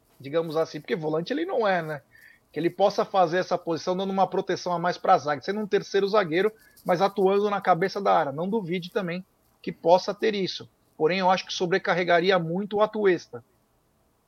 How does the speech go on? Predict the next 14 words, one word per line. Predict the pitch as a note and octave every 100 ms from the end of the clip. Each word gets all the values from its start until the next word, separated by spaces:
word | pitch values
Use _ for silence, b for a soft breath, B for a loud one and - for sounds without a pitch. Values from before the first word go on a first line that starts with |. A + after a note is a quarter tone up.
| -
O |
Atuesta | C3+ C#3 E3 F#3+
que | F#3
já | F3+
não | F#3+ F#3+
é |
um | G3
exímio | F#3+ D3+ B2+ G3 F#3+
marcador, | F3+ E3+ E3+ D#3 D3 C3+
deixar | C#3+ - E3
ele | E3+
sozinho | - F#3+ D#3 E3+ E3
pra | E3
marcar, | D#3 D#3 - F#3+ F#3